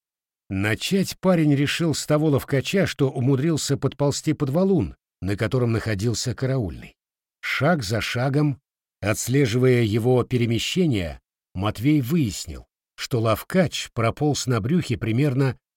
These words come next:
метров шестьдесят. Не имея нужных навыков, сделать это было бы не так просто. Он же двигался явно не спеша,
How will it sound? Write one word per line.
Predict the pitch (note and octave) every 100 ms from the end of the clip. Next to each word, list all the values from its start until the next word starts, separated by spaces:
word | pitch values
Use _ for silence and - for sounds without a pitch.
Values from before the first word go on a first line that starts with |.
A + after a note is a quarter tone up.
| -
метров | F2 A2 C#3+ D3 C#3+
шестьдесят. | - C3+ A2+ C#3 - D2 - _ _ _ _ _ _ _ -
Не | F#2 A2 A2+
имея | A2+ B2 A2+
нужных | A2+ A#2+ G2 G#2+ -
навыков, | B2+ C#3 G#2 - C#2 _ _ -
сделать | D#2+ E2 F#2 C3 C3 C3+
это | - A#2
было | A#2+ A#2+
бы | A2+ B2 G#2 _ _
не | F#2+ G#2
так | - G#2 -
просто. | - G#2 - - - _ _ _ _ _ _ -
Он | G#2+ A2+
же | F#2+ B2
двигался | F#2+ A2+ C3+ C#3 -
явно | B2 A2+ C3+ C#3+
не | D3
спеша, | C3+ - D3+ D#3+ A#2 -